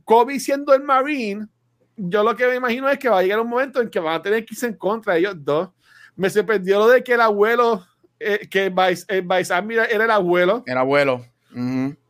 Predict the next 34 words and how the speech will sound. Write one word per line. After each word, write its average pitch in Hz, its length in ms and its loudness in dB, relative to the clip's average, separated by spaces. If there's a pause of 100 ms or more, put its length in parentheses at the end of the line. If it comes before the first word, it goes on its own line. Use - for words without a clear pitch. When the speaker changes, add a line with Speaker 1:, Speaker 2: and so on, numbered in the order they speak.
(360)
Speaker 1:
Eso 170 180 -2
estuvo, 226 600 4
eso 214 200 -2
estuvo 233 300 -4
bien 226 240 0
cabrón 208 540 0
también. 185 680 -4 (360)
Este, 180 1120 -2
um, 175 500 -2 (540)
y 208 240 -12
me 208 220 2
gustó 226 340 0
que 247 140 -2
como 254 240 -2
que 240 140 0
todos 214 340 2
los 247 120 -2
episodios 233 920 0
eran, 202 400 0
eh, 196 200 -2
él 190 140 0
estaba 226 440 2
montando 220 400 -4
su 247 80 0
equipo 190 640 -4
y 180 100 -8
también 180 320 -2
te 220 80 -10
iban, 240 320 -2
este, 226 420 0
presentando 233 680 -2
a 185 60 0
otros 202 240 0
personajes. 214 720 0